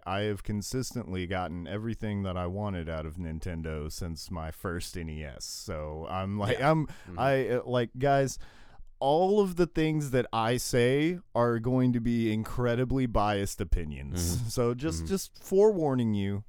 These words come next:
Speaker 1: uh, I love Nintendo. Uh, I, I've owned just about every one of the systems at some point in my life.
Speaker 2: Which, me too.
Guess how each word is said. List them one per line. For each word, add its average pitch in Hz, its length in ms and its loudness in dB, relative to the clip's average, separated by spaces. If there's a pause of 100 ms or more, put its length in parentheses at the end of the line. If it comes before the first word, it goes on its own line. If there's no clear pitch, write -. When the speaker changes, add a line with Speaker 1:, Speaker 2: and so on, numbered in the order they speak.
(200)
Speaker 1:
uh, 101 380 0 (160)
I 107 140 2
love 139 260 2
Nintendo. 92 760 -2 (540)
Uh, 95 480 0
I, 104 340 0 (100)
I've 98 380 -2 (380)
owned 165 480 2 (180)
just 127 400 -2
about 131 460 0
every 117 280 -2
one 113 220 -2
of 110 80 -4
the 104 60 -6
systems 95 580 -6
at 92 140 -4
some 107 400 -4
point 104 320 2
in 87 60 -8
my 85 180 -6
life. 57 400 -10
Speaker 2:
Which, - 180 -2
me 160 120 4
too. 92 260 -4